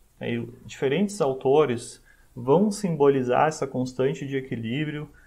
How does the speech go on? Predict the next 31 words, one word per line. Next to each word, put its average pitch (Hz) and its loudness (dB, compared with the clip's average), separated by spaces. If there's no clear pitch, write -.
de 131 -18
diferentes 131 -6
maneiras, 113 -2
certo? 107 -6
Eu 117 -2
olhei 120 -4
aí 135 -4
em 147 -10
algumas, 139 -4
algumas 143 -4
fontes, 170 -4
às 120 -10
vezes 147 -2
é 135 -2
o 131 -2
K 123 -4
maiúsculo, 131 -6
às 123 -6
vezes 165 -2
o 151 -4
pessoal 127 -6
chama 117 -6
pela 117 -4
letra 113 -4
B, 131 0
às 123 -6
vezes 139 -4
A, 127 -2
às 117 -6
vezes 135 -4
alfa. 123 0